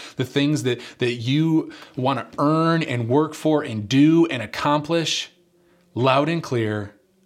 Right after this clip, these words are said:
grace. Grace. Because of who Jesus is. We're saved by grace.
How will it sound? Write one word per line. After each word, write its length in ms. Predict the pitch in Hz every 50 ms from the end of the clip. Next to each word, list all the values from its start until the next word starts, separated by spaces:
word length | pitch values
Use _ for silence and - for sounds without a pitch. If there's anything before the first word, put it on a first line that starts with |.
| _ _
grace. 540 | - 131 117 87 78 - - - - - - _ _ _ _ _ _ _ _ _ _ _ _ _ _ _ _ _ _ _ _ _ _
Grace. 540 | - 160 160 127 - - - - - - - _ _ _ _ _ _ _ _ _ _ _ _ _ _ _ _ _
Because 260 | - 123 - 135 123
of 120 | 120 107 -
who 120 | - 131
Jesus 400 | 127 120 120 110 113 110 107 -
is. 380 | 107 98 104 104 - - - - _ _ _ _ _ _ _ _ _ _ _ _ _ _ _ _ _ _ _ _ _
We're 100 | - 98
saved 340 | - - 139 131 123 107
by 140 | - 98 92
grace. 480 | 92 95 87 90 - - - - -